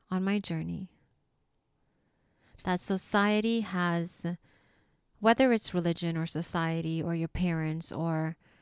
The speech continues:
the way you were brought up or your culture or whatever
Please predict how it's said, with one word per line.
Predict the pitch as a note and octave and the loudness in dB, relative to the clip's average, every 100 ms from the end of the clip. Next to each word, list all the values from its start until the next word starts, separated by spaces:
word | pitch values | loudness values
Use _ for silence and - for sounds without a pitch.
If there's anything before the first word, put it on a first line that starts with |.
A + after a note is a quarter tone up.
| _ _ _ - | _ _ _ -4
the | F3+ | 2
way | F#3 | 2
you | F3+ | 4
were | F3 | 0
brought | D#3+ E3+ E3 | 0 0 0
up | D#3+ D#3 E3 E3 - | -2 -4 -4 -8 -6
or | E3 | -4
your | E3 | -4
culture | - - F3+ - F3 D#3 | -6 -2 -2 -2 -6 -6
or | F3 | -4
whatever | F3 F#3+ G3+ F3 F3+ - G#3 | 0 4 4 2 -2 -10 -12